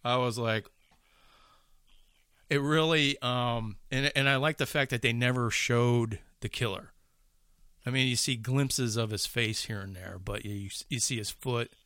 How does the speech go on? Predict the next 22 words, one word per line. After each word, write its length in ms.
and 140
it 60
was 240
all 300
from 320
her 280
sp-, 300
perspective. 760
It 120
was 180
all 360
from, 160
through 200
her 160
pers-, 200
perspective. 720
So, 560
um, 480
and 160
then 380
the 320
ending. 540